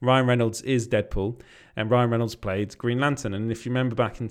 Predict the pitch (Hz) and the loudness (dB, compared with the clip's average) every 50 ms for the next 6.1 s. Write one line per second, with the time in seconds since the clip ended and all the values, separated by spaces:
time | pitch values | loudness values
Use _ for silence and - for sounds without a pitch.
0 | - - 117 117 113 113 107 - - 143 139 135 135 - 120 117 113 113 113 110 | -8 -6 -4 -4 -2 -4 -6 -4 0 2 2 2 2 -2 -2 -2 -2 -2 -2 -2
1 | 107 107 107 104 - - 113 113 113 113 110 110 110 107 107 107 104 - - - | -2 -2 -4 -4 -6 -6 -4 -4 -4 -4 -4 -6 -6 -4 -4 -4 -6 -6 -8 -10
2 | - 120 - - 151 147 151 143 131 123 117 113 - - - - - 113 110 110 | -10 -10 -6 0 4 4 6 6 6 6 4 2 0 -2 -12 -8 -6 -4 -2 -2
3 | 107 104 104 101 101 - - - - - - 57 - - - - - 113 123 _ | -2 -4 -6 -6 -10 -10 -14 -18 -20 -18 -20 -20 -18 -18 -16 -14 -14 -16 -16 _
4 | _ _ _ _ - - - - - - - _ - - - 127 123 123 120 117 | _ _ _ _ -20 -20 -20 -20 -20 -20 -20 _ -20 -20 -10 -4 -2 0 2 2
5 | 117 113 113 113 110 107 107 107 104 110 107 117 123 127 123 123 - 104 101 101 | 2 2 0 0 -2 -4 -8 -8 -10 -10 -4 0 0 0 0 0 -4 -6 -6 -6
6 | 101 | -8